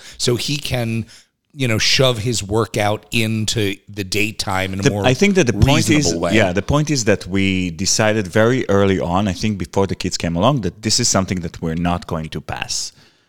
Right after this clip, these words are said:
Speaker 2: This is something that we're gonna do, and we're gonna support each other. And, um, and Chris will talk about this in his, uh, interview. Uh, the fact that, you know, we're,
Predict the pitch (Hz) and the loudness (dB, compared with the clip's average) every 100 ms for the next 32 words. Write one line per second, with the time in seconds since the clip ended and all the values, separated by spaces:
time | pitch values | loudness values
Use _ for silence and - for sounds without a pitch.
0 | _ 110 107 110 110 101 104 87 - 90 | _ 0 2 2 2 0 -2 -2 -4 -2
1 | 82 87 87 135 110 85 80 85 82 80 | 0 0 2 2 4 0 -2 -2 -2 -4
2 | - 95 92 - 104 110 120 - 92 90 | 0 -2 -2 -2 0 0 -2 -2 -4 -4
3 | - - - - - 92 92 90 82 95 | -8 -16 -20 -20 -4 2 2 2 0 -2
4 | - 123 - 101 - 113 92 85 82 85 | 2 0 2 0 0 0 0 0 0 -4
5 | - - 90 85 87 82 - - 85 80 | -4 -4 -4 -4 -4 -6 -6 -6 -6 -4
6 | - 127 139 95 87 85 - - - - | -2 0 0 2 2 0 -6 -20 -8 0
7 | 90 87 82 104 110 95 98 98 95 90 | 2 2 0 -2 -2 -4 -4 0 0 0
8 | 87 | -2